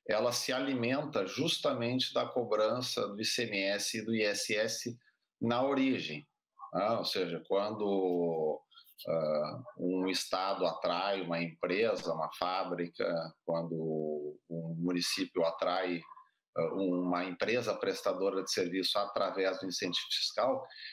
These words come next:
esse incentivo fiscal ele só funciona porque ele é baseado na tributação da origem. Uma vez que a tributação vá pro destino, ela pertence ao destino, não adianta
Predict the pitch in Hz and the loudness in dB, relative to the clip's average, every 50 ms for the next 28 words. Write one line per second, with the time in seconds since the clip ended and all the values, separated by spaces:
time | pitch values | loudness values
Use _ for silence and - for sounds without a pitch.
0 | - - - - _ _ _ - 127 135 131 - - 143 135 123 - 135 131 - | -14 -16 -18 -20 _ _ _ -2 0 0 0 0 0 0 0 0 0 0 0 -2
1 | - - - - - - - 131 135 139 127 120 - - 147 151 - - 147 127 | -2 -2 -4 -4 -2 0 0 0 0 0 0 0 0 2 0 0 0 0 0 0
2 | - - 127 123 127 135 143 143 139 139 147 139 135 - - 135 135 139 143 143 | 0 2 2 2 2 2 0 -2 -2 -2 -2 -2 -2 -2 0 0 2 2 2 2
3 | 143 - - 110 120 123 127 123 127 131 127 123 - 117 113 110 113 117 117 123 | 0 0 0 0 0 2 2 2 2 2 2 2 2 2 2 4 4 2 2 0
4 | 123 123 120 120 120 117 117 120 120 127 120 117 - - 123 117 117 120 120 120 | 0 0 -2 -2 -2 -2 -2 0 2 0 0 0 0 0 2 2 2 2 0 0
5 | 120 123 123 117 113 117 123 131 127 131 131 123 98 - - - - _ - - | -2 -2 0 2 2 4 4 4 4 4 4 4 2 -2 -6 -12 -16 _ -20 -20
6 | - - - - - _ - 104 101 - 120 139 135 - 147 135 135 - 135 123 | -20 -20 -20 -20 -10 _ 0 0 2 2 2 0 0 0 0 -2 0 0 0 0
7 | 127 123 113 107 - - - 117 110 113 107 95 - - 87 82 82 - - - | 0 2 2 0 2 2 0 0 2 2 2 2 2 -2 -4 -2 0 0 0 0
8 | - 127 139 156 - - - - - _ _ _ _ _ _ _ _ _ _ _ | 2 2 2 2 2 0 -4 -6 -10 _ _ _ _ _ _ _ _ _ _ _
9 | _ _ - - 78 78 80 80 - 87 85 - 87 85 85 87 85 76 - - | _ _ -4 -2 0 0 0 0 -2 -2 -2 0 0 -2 0 -2 -2 -2 -2 0
10 | - 131 143 139 - - - _ _ _ _ - - - - _ - 107 117 127 | 0 0 0 -2 -2 -6 -10 _ _ _ _ -20 -20 -20 -14 _ -2 0 2 2
11 | 131 131 123 113 127 143 160 165 - - - 101 92 - | 2 0 2 2 2 2 2 0 0 -2 0 0 -2 -2